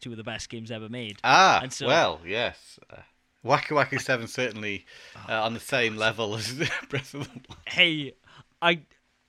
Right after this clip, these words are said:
Speaker 1: I am unashamed in my love of Waku Waku Seven.
Speaker 2: Well, I definitely need to pick it up because I have now got myself a arcade stick for the Switch. This is the, uh, Hori Hayabusa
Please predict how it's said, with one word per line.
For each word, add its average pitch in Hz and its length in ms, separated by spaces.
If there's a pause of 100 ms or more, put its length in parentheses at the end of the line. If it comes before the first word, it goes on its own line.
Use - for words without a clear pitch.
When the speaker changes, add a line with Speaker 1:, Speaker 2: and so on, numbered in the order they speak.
(680)
Speaker 1:
I 170 120
am 180 120
unashamed 202 920
in 131 100
my 120 140
love 117 240
of 107 100
Waku 101 360
Waku 98 300
Seven. 87 520
Speaker 2:
Well, 143 280 (300)
I 139 140
definitely 143 420
need 120 240
to - 80
pick - 220
it 120 80
up 143 260
because 110 300
I 107 180
have 107 100
now 123 200
got 107 180
myself 110 460
a 107 400 (100)
arcade 147 420
stick - 320
for 107 280
the 113 220
Switch. - 520
This - 180
is 113 160
the, 104 420
uh, - 460
Hori 123 680
Hayabusa 110 840